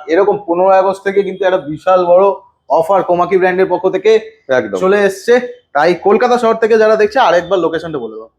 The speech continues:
Speaker 2: লোকেশন হচ্ছে কৈখালি মোড়ের ঠিক পাশে, ও টু হোটেলের অপোজিটে আর ইন্ডিয়ান রেস্টুরেন্টের পাশে।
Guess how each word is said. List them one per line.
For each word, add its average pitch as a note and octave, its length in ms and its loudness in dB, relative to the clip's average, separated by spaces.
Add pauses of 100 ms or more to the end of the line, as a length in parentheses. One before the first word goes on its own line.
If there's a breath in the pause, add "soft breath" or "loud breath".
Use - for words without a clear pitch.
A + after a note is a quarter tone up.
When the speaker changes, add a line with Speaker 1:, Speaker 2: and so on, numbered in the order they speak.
(440 soft breath)
Speaker 2:
লোকেশন G3+ 400 4
হচ্ছে G3+ 380 2
কৈখালি A3+ 560 2
মোড়ের A3 420 2
ঠিক - 240 -8
পাশে, G3 340 2
ও F#3 260 2 (100)
টু A#3+ 280 2
হোটেলের G#3 540 0
অপোজিটে G3 580 0
আর G3+ 100 4
ইন্ডিয়ান F#3+ 400 2
রেস্টুরেন্টের F3 600 0
পাশে। A2 400 -4